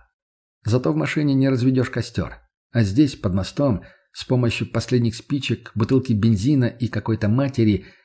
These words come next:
ему удалось разжечь из искры пламя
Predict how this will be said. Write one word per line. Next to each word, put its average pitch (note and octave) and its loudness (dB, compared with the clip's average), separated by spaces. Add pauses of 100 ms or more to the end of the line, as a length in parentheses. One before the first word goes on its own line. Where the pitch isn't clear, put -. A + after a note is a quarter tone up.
(140)
ему D3+ 8
удалось C#3+ 2
разжечь A#2 0
из G2+ -2
искры A#2 0
пламя B2+ 0